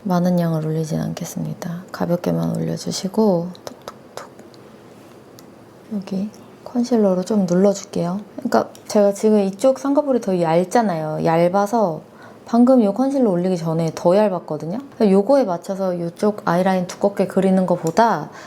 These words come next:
때로는 요 얇은 쪽 여기에 컨실러를 잘 칠해서 여기를 선을 내리는 거죠. 아이라인 선처럼 보이는 이 속눈썹을 내려줘, 최대한. 그러면 여기 아이라인이 더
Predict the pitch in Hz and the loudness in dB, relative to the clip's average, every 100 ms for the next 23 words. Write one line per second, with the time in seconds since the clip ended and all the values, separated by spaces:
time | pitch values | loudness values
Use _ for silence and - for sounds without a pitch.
0 | - - 294 285 220 220 254 180 151 - | -2 4 4 4 2 2 2 0 -4 -14
1 | - - 220 202 180 214 285 269 220 214 | -20 -2 2 4 4 2 -2 2 2 4
2 | 185 156 - - - - 208 202 202 220 | 0 -2 -10 -20 -20 0 2 2 2 0
3 | 226 302 311 302 277 254 226 - 185 - | 0 -4 0 2 4 2 0 0 -2 -2
4 | - 294 277 285 233 156 - 226 208 208 | 2 2 4 2 2 -2 -4 2 2 4
5 | 247 247 254 247 240 - 359 339 294 185 | 4 4 4 4 0 -4 -2 0 4 4
6 | 190 220 196 160 151 139 - 180 196 202 | 4 2 2 0 -2 -4 0 2 2 2
7 | 196 208 240 233 226 226 - 226 208 196 | 0 0 0 0 -2 -4 -2 0 0 0
8 | 185 175 180 165 180 269 277 269 214 180 | 0 0 0 0 2 4 4 2 0 0
9 | - - 220 175 - - - - - 185 | -4 0 2 2 -2 -16 -20 -8 2 4
10 | 220 220 147 135 214 180 147 131 - - | 6 4 -2 -8 -6 -4 -4 -8 -16 -20
11 | - - 214 214 233 190 - - 196 214 | -6 2 2 2 0 -4 -6 -2 2 4
12 | 247 180 180 190 185 185 220 226 - - | 2 2 -2 -2 -4 -2 -4 -4 -12 -20
13 | - 180 170 170 170 170 - | -6 0 2 2 2 0 0